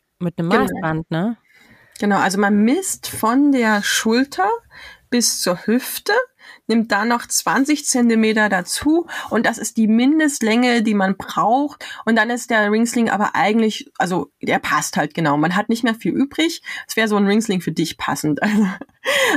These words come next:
Speaker 2: Also, ich sag dann immer, man kann auch so vierzig Zentimeter dazu nehmen, dann hat man noch ein bisschen Luft.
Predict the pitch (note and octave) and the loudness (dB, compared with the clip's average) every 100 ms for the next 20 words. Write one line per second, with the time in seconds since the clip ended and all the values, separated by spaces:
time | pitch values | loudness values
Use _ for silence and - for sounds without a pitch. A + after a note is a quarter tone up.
0 | - G#3 C#4+ C4+ A3+ A3+ G#3+ G#3+ A3+ G#3 | 0 0 0 0 0 -2 -2 0 0 0
1 | G#3 A3 - F#3 F#3+ - F3+ E3+ - A#3+ | -2 -2 0 0 0 -2 -2 -2 0 -2
2 | - C4+ - A#3 A3+ A3+ G#3+ G#3 G#3 - | 0 -2 0 2 2 2 0 0 -2 0
3 | A3+ G#3+ G#3 F#3 F3+ F#3+ F3 F3 F3+ F3 | 2 2 2 0 -2 -2 -2 0 -2 0
4 | F3 F#3+ D4 - - | 0 0 0 -4 -20